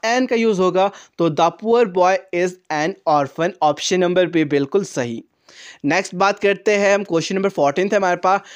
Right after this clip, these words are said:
"She was in dash temple।" जो टेम्पल है उससे पहले हम अ आर्टिकल का यूज़ करेंगे क्योंकि यहाँ पे हमारी कॉन्सोनेंट साउंड आ रही है। नेक्स्ट क्वेश्चन नंबर फ़िफ़्टीन्थ हमारे पास, "She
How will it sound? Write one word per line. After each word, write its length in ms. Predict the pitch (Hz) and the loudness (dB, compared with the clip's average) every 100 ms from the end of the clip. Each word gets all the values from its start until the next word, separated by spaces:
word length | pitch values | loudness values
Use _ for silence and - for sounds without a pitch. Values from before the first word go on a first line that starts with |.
| - - | -20 -8
"She 180 | - 254 226 | -2 0 2
was 320 | 208 196 202 - | 4 2 0 -2
in 180 | 196 214 | -2 0
dash 340 | 165 151 175 - 180 | 0 0 0 -2 -2
temple।" 520 | 147 127 120 127 127 - | 0 -2 -2 -2 -4 -4
जो 100 | 160 | -6
टेम्पल 600 | 156 165 165 180 202 226 | -2 -2 0 0 0 2
है 180 | 214 214 214 | 2 0 0
उससे 260 | 196 - 226 | -4 -2 -2
पहले 320 | 208 175 180 | 0 2 2
हम 200 | 175 190 _ - | 0 -4 _ 0
अ 120 | 185 208 | 0 2
आर्टिकल 440 | 185 180 202 196 190 | 0 0 -2 0 0
का 100 | 185 | 0
यूज़ 200 | 180 180 | 0 0
करेंगे 360 | 160 156 196 | 0 2 0
क्योंकि 500 | 202 - - 175 208 | -2 -12 -4 -2 0
यहाँ 180 | 196 180 | 0 0
पे 120 | 190 | 0
हमारी 220 | 175 165 226 | 0 0 -2
कॉन्सोनेंट 560 | 233 233 247 226 196 | -2 0 0 0 0
साउंड 300 | 202 170 165 | 0 0 2
आ 120 | 151 147 | 2 2
रही 200 | 151 143 | 2 0
है। 180 | 143 151 _ _ - - - | -2 -4 _ _ -20 -20 -6
नेक्स्ट 380 | 156 160 202 - | -2 -2 -4 -4
क्वेश्चन 220 | 226 220 | -4 -2
नंबर 160 | 220 233 | -2 -2
फ़िफ़्टीन्थ 400 | 214 180 233 240 | -4 -4 -2 -2
हमारे 220 | 202 160 | 0 -2
पास, 200 | 156 185 | -2 -4
"She 180 | - 233 | -4 -6